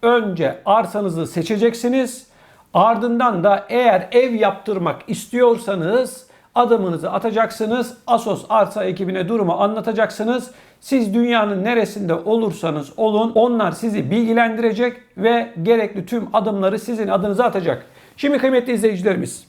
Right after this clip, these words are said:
beş yüz metrekare olan bu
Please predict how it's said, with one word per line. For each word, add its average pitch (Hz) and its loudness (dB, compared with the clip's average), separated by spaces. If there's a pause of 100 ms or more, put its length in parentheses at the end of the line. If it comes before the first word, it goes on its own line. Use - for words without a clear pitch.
(120)
beş 247 0
yüz 202 -6
metrekare 220 0 (680)
olan 214 4 (340)
bu 220 0